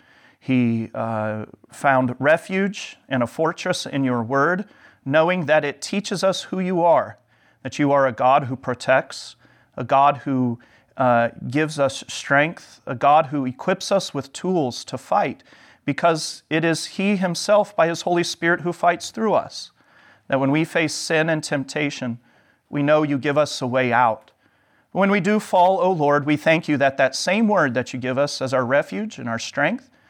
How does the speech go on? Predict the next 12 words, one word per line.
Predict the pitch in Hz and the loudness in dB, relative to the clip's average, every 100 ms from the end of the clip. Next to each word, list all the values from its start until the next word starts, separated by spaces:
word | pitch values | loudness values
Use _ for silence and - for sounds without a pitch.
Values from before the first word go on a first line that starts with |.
| _ - | _ -4
also | 185 214 | -2 -2
forgives | 190 202 147 135 - | -2 -4 -2 -2 -4
us, | 107 - - _ _ _ - | -10 -12 -18 _ _ _ -20
cleanses | - 190 185 170 147 | -2 0 2 0 0
us | 135 - | -2 -2
from | - 139 | -4 -2
all | 156 156 | 2 2
unrighteousness, | 151 135 143 - 143 - 120 117 - - - - - - - | 2 2 0 -2 -12 -8 -8 -8 -12 -16 -20 -20 -20 -18 -2
and | 147 | 0
builds | 180 180 180 | 2 0 0
us | 175 139 | -2 0
up. | 110 - | -2 -4